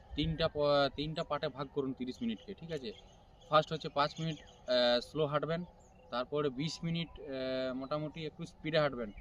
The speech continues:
and লাস্ট যে পাঁচ মিনিটটা হাঁটবেন সেটা একটু স্পিডে, ওর থেকেও অনেক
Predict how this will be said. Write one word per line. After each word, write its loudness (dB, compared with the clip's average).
and -6
লাস্ট -2
যে -2
পাঁচ 0
মিনিটটা -4
হাঁটবেন -4
সেটা -8
একটু -2
স্পিডে, 0
ওর -6
থেকেও -4
অনেক -4